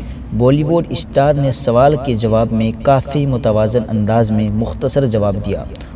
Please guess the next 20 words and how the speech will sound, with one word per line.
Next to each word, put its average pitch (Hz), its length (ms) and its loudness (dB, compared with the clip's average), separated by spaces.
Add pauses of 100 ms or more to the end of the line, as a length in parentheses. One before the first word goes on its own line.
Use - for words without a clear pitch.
उन्होंने 113 280 2
कहा 120 300 0
कि 143 160 -4
सही 123 380 0
काम 127 300 0
करना 104 340 -2
चाहिए, 110 540 2 (400)
सबसे 156 460 0
सही 123 280 0
बात 117 440 0 (320)
की 139 140 2
जानी 110 260 2
चाहिए 104 540 0
और 98 140 0
सबसे - 460 0
नेक 110 320 0
काम 107 240 0
किया 104 180 -2
जाना 101 240 -2
चाहिए। 98 440 -4